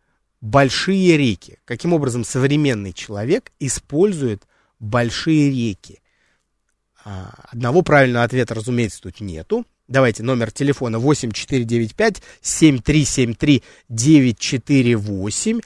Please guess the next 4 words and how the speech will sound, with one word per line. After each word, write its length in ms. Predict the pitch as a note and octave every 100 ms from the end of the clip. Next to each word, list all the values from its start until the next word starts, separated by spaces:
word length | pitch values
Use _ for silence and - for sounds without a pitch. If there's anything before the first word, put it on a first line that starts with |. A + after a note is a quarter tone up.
| - - -
Каким 400 | - C3+ G3+ E3+
образом 460 | D#3+ C#3+ B2+ G#2+ G#2
современный 840 | - C#3+ C3+ D3 C#3+ C3 G#2+ F#2
человек 800 | - G#2+ F2+ D#2+ G2 F#3+ C4+